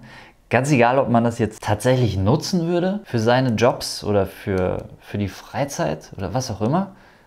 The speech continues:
aber man will's doch haben, oder? Null Komma neun fünf?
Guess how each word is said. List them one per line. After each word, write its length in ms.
aber 240
man 200
will's 260
doch 280
haben, 240
oder? 300
Null 200
Komma 280
neun 280
fünf? 280